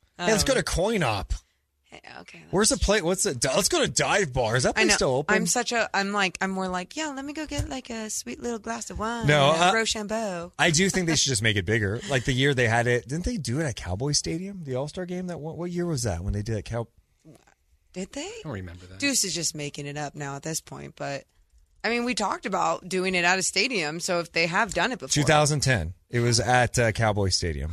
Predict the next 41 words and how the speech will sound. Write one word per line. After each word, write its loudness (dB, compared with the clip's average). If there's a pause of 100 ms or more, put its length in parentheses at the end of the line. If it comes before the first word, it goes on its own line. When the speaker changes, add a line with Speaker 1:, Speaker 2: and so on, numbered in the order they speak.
Speaker 3:
Huh. 2
Speaker 2:
And 0
d-, -2
how 4
did 4
it 0
go? 2
Speaker 1:
Hundred 2
eight 2
thousand 0
people. -10 (720)
Speaker 2:
It, 0
did 4
it 2
go 4
well? 4
Like, 2
from -2
your -2
memory? 0
Speaker 1:
It 4
was 2
one 2
forty-one, 2
one 2
thirty-nine 2
East. 0
It -2
was -2
a -6
close 0
game. 0
Speaker 3:
Is, -2
did 0
this 2
really 4
happen, 0
or 2
is 0
this, 0
like, -2